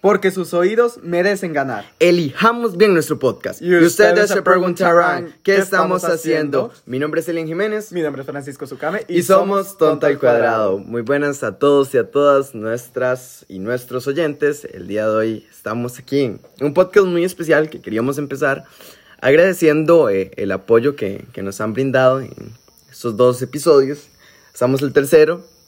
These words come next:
Speaker 2: y, pues, hablar un poco de, de, de lo que ha sido nuestra experiencia con el podcast.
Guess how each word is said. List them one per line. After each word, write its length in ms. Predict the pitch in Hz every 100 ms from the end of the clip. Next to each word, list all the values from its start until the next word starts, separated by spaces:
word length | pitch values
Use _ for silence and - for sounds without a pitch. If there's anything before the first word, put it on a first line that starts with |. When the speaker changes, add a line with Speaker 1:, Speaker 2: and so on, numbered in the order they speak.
| _ -
Speaker 2:
y, 380 | 107 98 92
pues, 460 | 87 - - - - _ _ _ _ _
hablar 280 | - 113 127
un 80 | 147
poco 340 | 170 180 226 165
de, 140 | 113
de, 180 | 101 104
de 100 | 107
lo 120 | 110 107
que 80 |
ha 60 | 110
sido 140 | 139
nuestra 220 | 151 156 143
experiencia 400 | - 127 127 139
con 120 | 123
el 80 | 98
podcast. 420 | 104 - -